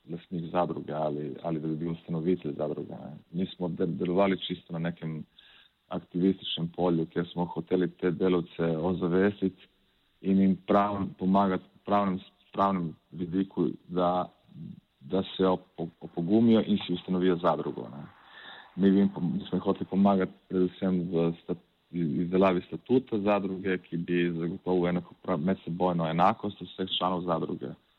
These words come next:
to je delavcev. A, ampak, eh,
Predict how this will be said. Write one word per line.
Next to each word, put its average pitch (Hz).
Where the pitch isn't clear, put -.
to 82
je 80
delavcev. 104
A, 95
ampak, 101
eh, 104